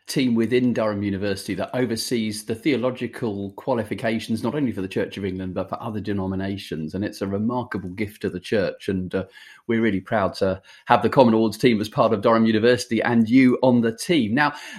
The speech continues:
you've mentioned that your own faith background was in a Pentecostal tradition, and that indeed is where you did your P H D, your doctoral research. And that's what we're gonna be talking about today, because I think it's an absolutely fascinating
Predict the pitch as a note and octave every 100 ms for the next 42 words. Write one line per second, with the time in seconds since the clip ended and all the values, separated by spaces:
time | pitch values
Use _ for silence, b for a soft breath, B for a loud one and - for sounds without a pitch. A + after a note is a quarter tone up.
0 | - _ _ _ _ B - D3 G#3 -
1 | F3+ - C3+ D#3 D#3+ - G2 - E2 -
2 | F#2+ F#2 G2 G2+ G#2+ G2 - A#2 - -
3 | F#2+ - A2 F#2 G2+ - - D#2 - _
4 | C#3+ C#3+ C3+ - - E3+ - _ C#3 B2
5 | C3+ A2+ A2+ A2+ B2+ B2 A#2 A2+ G#2 A#2+
6 | A2 A2 A2+ G#2+ G#2 G#2 - C3 A#2 -
7 | E3 G2+ G2 G2+ D3+ - - G#2 G2+ G#2
8 | C3+ C#3 - F2 D#2+ B2 F3+ D3+ C#3+ B2+
9 | A2+ B2 B2+ A2 G#2+ G#2 A2+ G#2 F#2 A2+
10 | A#2 C3 A#2 A#2+ B2+ A#2 G#2+ F2 F#2+ -
11 | C3+ B2 A#2+ A2 G2+ - G#2 F#2+